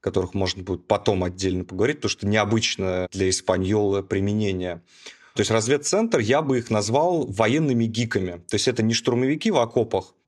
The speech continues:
А подкованные в технике, в связи, телекоммуникациях или в управлении дронах бойцы, всё равно как бы они комбатанты, да, но вот их фишка —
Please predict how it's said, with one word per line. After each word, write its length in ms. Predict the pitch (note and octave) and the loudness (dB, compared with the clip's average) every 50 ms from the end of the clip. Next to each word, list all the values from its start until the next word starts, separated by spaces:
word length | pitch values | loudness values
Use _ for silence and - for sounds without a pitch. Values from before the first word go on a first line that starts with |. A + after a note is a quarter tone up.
| - | 0
А 600 | - A2 A#2 A#2+ A#2+ B2 A#2+ A#2+ A#2 A#2 A2+ A2 | 2 2 4 4 4 4 4 4 4 4 2 2
подкованные 760 | A2 - - B2+ A#2+ - - F#3 F#3+ F#3+ F3 D#3 A#2+ G#2+ G2+ | 0 0 0 0 0 2 2 2 4 4 4 4 4 4 2
в 80 | F#2+ - | 0 0
технике, 540 | - - E3 F3 E3+ D#3+ C#3 A#2+ - C3 A#2+ | 0 0 0 0 2 0 -2 -2 0 -2 -2
в 60 | A2+ - | 0 -2
связи, 560 | - - - A#2+ B2+ B2+ B2+ B2 A2 A2 G#2+ | -6 -2 0 2 4 4 4 2 2 0 -2
телекоммуникациях 1160 | - - A2 G#2 F#2+ - G2+ G2 F#2+ F#2+ F#2+ F#2+ - A#2+ A2+ A#2 A2+ - - - G2+ F#2 - | 0 0 0 0 0 0 -2 0 0 0 -2 0 2 2 2 2 2 0 -2 -2 -2 -2 -2
или 120 | G#2 F#2+ F#2 | -2 -2 0
в 60 | F#2 | -2
управлении 540 | F2+ - - G2 G2 G2+ A2 A2 G2+ F#2+ F#2 | 0 0 0 0 2 2 2 0 0 0 -2
дронах 640 | F#2 F2+ G#2 G#2 G#2 G2+ G2 F#2+ F#2 F2+ - - - | -2 0 0 0 2 0 0 -2 -2 -4 -8 -10 -2
бойцы, 720 | F#2 G#2+ G2+ G2+ F#2+ - - - - C#3+ E3+ G3+ A3 A3 A3 - - _ - | 0 2 2 2 0 -2 -4 -2 0 0 2 2 0 -2 -4 -8 -20 _ -10
всё 200 | - - - A#2 | -4 0 2 2
равно 240 | A2 A2+ A2+ G#2+ | 4 4 2 2
как 220 | G#2 - F#2+ F#2 F#2 | 0 0 -2 -2 -2
бы 100 | F#2+ F#2+ | -2 -2
они 140 | F#2+ F#2+ F2+ | -2 -2 -2
комбатанты, 640 | - - F#2+ F2+ G#2 G2+ - - F2+ F#2 F2+ - F2+ | -2 -2 0 2 0 0 2 0 -2 -2 -2 -6 -4
да, 220 | E2+ G2+ A#2 A#2 - - - - _ - | -2 -2 -2 -2 -6 -16 -20 -16 _ -2
но 400 | A2 A2+ A#2+ B2 B2 A#2+ A#2+ A2+ | 0 2 2 2 2 2 0 0
вот 280 | - A2+ A#2 A#2 - _ - | 0 -2 -2 -2 -4 _ -4
их 220 | D3 F3+ F3 - | -2 -2 -2 -2
фишка — 400 | - - D#3+ F3+ F#3 - - D3+ | -2 -2 0 0 0 0 0 0